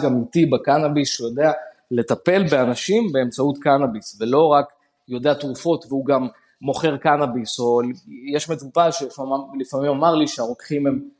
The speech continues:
משנעים מהדלפק לכספת, או מהכספת לדלפק. אני רוצה באמת שהרוקחים ית-, ייתנו איזשהו, איזושהי נקודה הרבה יותר, אה,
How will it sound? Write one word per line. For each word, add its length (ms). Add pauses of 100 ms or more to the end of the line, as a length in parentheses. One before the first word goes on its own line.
(120)
משנעים 800
מהדלפק 640 (120)
לכספת, 880
או 60
מהכספת 480
לדלפק. 440 (720)
אני 100
רוצה 240
באמת 300
שהרוקחים 500
ית-, 240
ייתנו 420 (380)
איזשהו, 680
איזושהי 320
נקודה 400
הרבה 320
יותר, 240 (300)
אה, 280